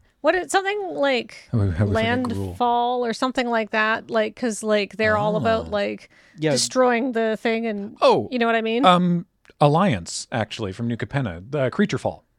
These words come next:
Speaker 2: right?
Speaker 1: Yeah.
Speaker 3: Yeah, yeah, yeah,
Speaker 2: That would
Speaker 3: yeah.
Speaker 2: work well for, for Gruul. And, and even Alliance still works as a name.
Speaker 3: Mm-hmm.
Speaker 1: Mm-hmm.
Speaker 2: Yeah. There. I think we did pretty well with that, actually.
Speaker 3: Yeah.
Speaker 2: Yeah. You can give us your own ideas in the comments. Next,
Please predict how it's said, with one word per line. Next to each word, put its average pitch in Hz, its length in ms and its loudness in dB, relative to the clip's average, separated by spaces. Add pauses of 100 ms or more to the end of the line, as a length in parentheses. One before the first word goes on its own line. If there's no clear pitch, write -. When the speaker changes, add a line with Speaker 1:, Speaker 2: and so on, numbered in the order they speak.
(100)
Speaker 2:
right? 131 260 -2
Speaker 1:
Yeah. 277 240 2
Speaker 3:
Yeah, 147 280 2
yeah, 185 120 0
yeah, 160 340 -2
Speaker 2:
That 127 100 -6
would 156 80 -2
Speaker 3:
yeah. 123 60 -4
Speaker 2:
work 95 140 -4
well 90 160 0
for, 90 320 -2 (280)
for - 160 -6
Gruul. 90 340 -2
And, 175 240 6
and 180 260 4
even 175 180 4
Alliance 127 380 4
still 104 160 2
works 95 260 2
as 90 120 0
a 90 60 -2
name. 90 260 -2 (360)
Speaker 3:
Mm-hmm. 151 140 -2 (100)
Speaker 1:
Mm-hmm. - 460 -4
Speaker 2:
Yeah. 92 180 2 (1200)
There. 113 500 4 (760)
I 175 120 2
think 143 260 2
we 143 120 4
did 160 140 4
pretty 240 220 6
well 339 240 10
with 131 140 2
that, 117 180 6
actually. 104 580 2 (120)
Speaker 3:
Yeah. 240 360 -12 (240)
Speaker 2:
Yeah. 113 360 4 (560)
You 123 120 -4
can 127 120 0
give 113 140 2
us 120 120 2
your 165 100 4
own 156 100 4
ideas 92 260 0
in 107 60 2
the 110 60 2
comments. 92 440 0
Next, 202 340 2